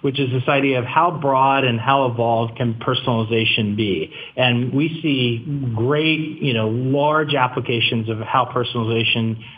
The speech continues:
uh, should work in our model. Um, but the specifics around Direct Buy, you know, we had talked about wanting to digitize the style card. So in, in a client's Fix, you get, you know, the cards that will show you how to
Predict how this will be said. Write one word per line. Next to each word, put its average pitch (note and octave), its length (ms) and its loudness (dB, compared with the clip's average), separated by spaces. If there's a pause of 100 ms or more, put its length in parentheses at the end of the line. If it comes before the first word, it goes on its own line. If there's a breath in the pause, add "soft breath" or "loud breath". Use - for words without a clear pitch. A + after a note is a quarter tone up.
uh, A#2+ 260 2
should B2 120 0
work A#2 340 0
in A#2+ 80 -2
our G#2 140 0
model. G#2 580 2 (300 loud breath)
Um, B2+ 460 0
but D3+ 160 0
the D3 120 0 (100)
specifics E3 600 -2
around B2+ 340 2
Direct B2 300 0
Buy, A#2+ 460 2 (200 loud breath)
you D#3 100 2
know, D3 40 2
we D3 80 2
had C#3+ 140 0
talked E3+ 340 0
about B2+ 400 0
wanting B2+ 460 2 (100)
to A#2 160 0
digitize B2+ 960 2 (380 loud breath)
the C3 80 -2 (100)
style B2 340 2
card. F#2+ 360 0
So B2+ 240 2
in, D3 240 2
in D#3 200 -2
a C#3 140 0
client's C3+ 400 0 (100)
Fix, A#2 300 -2 (380 loud breath)
you C3 160 0
get, B2+ 340 0 (200)
you B2+ 100 -2
know, A2 200 2
the A2+ 380 -2
cards D#3+ 680 0
that C#3 160 0
will B2+ 120 0
show C#3+ 260 2
you C3+ 260 2
how C#3 300 2
to C#3 320 0